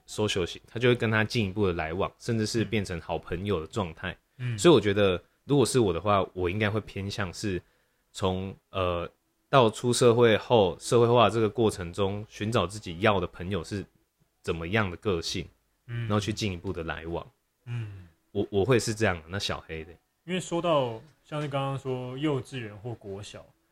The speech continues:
Speaker 2: 我有一个国小的，他也不算是朋-，呃，应该不算同学，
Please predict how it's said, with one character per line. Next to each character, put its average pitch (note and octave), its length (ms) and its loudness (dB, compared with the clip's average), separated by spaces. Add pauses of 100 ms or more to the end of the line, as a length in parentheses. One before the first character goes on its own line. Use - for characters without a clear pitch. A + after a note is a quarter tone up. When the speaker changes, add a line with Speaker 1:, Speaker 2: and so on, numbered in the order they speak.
(180)
Speaker 2:
我 D#3 100 0
有 D#3+ 100 4
一 B2 180 -2
个 A#2 360 -8
国 A#2+ 240 -8
小 A2+ 240 -4
的， F#2+ 340 -16 (1300)
他 G3+ 80 2
也 E3 60 2
不 - 80 -2
算 E3+ 120 2
是 D#3+ 140 0 (460)
朋-， A#2+ 320 2 (220)
呃， C3 140 -6
应 D3 80 -2
该 F#3 140 6
不 F#3 160 -4
算 D#3 220 0
同 A2 260 -8
学， - 160 -12